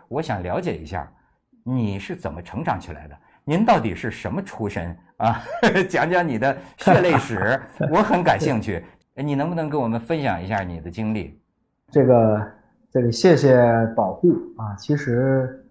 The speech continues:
Speaker 2: 很多年前吧，另外一个传媒界的大佬给我说，“有多少人喜欢你，可能就会有多少人不喜欢你。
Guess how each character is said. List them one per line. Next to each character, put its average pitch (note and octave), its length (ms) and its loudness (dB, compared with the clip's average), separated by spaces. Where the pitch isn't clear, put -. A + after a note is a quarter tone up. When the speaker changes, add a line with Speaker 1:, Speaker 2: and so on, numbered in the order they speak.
Speaker 2:
很 - 220 0
多 G3 140 8
年 D3+ 160 6
前 G2 220 0
吧， - 260 -6
另 C#3 100 4
外 D3 140 6
一 A2+ 60 0
个 A2+ 220 -2
传 B2 200 -2
媒 C3 80 2
界 B2+ 160 4
的 A#2 80 4
大 B2 160 4
佬 F2 240 0
给 A2 60 0
我 G#2+ 100 0
说 A2+ 160 -6
，“有 A2 140 -2
多 B2+ 120 0
少 C#3+ 80 4
人 C#3 80 4
喜 G#2+ 200 -4
欢 A#2 160 -4
你， G#2 40 -4
可 G#2+ 80 -8
能 G#2+ 100 -2
就 B2 80 -4
会 A#2+ 120 -2
有 G2 100 -2
多 A#2+ 100 0
少 A2+ 80 0
人 G#2 300 -6
不 C#3+ 120 2
喜 G#2+ 140 -4
欢 F#2+ 160 -10
你。 - 40 -18